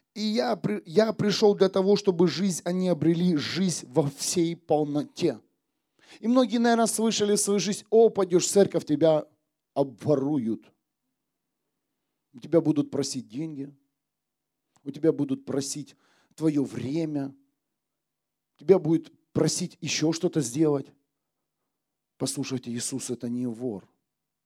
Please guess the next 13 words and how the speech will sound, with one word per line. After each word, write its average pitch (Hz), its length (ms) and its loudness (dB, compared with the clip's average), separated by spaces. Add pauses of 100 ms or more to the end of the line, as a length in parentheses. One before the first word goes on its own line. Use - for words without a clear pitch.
(800)
Иисус, 139 480 -6
знаешь, 156 300 -4
что 107 200 -10
берёт? 101 360 -10 (380)
Он 143 200 -2
берёт, 143 460 0 (720)
заходит 139 520 -4
в - 40 -20
твой 147 300 0
искусственный 143 600 -4
водоём 131 680 -2 (2750)
и 135 100 -8
делает 117 680 -2